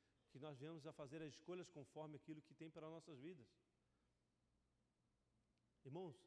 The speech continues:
ele, nosso Deus, Ele conhece o nosso futuro. É sábio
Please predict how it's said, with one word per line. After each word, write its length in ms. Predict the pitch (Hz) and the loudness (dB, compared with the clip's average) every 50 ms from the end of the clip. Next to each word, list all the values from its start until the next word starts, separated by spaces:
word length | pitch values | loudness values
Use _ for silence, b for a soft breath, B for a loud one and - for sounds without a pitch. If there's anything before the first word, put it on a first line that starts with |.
| - 151 | -6 -4
ele, 120 | 143 143 - - - - - | -4 -4 -6 -10 -12 -10 -4
nosso 300 | 143 143 165 - - 156 | -2 -2 -2 -2 0 0
Deus, 180 | 135 165 156 | 2 2 2
Ele 120 | 165 151 151 | 2 0 0
conhece 260 | - 156 160 165 - | 0 0 0 0 -2
o 40 | - 165 | -4 -4
nosso 140 | 156 - | -4 -4
futuro. 480 | - - 147 - - 151 170 170 123 110 - - - - - - - - - - - - - - - - - - - - - - - - - - - - - - - - - | -6 -8 -4 0 0 2 2 2 0 -4 -8 -14 -20 -20 -20 -20 -20 -20 -20 -20 -20 -20 -20 -20 -20 -20 -20 -20 -20 -20 -20 -20 -20 -20 -20 -20 -20 -20 -20 -20 -18 -10 -4
É 100 | 156 156 | -2 -2
sábio 540 | - - - 180 170 190 196 160 131 113 | -2 0 2 4 4 4 4 4 2 -2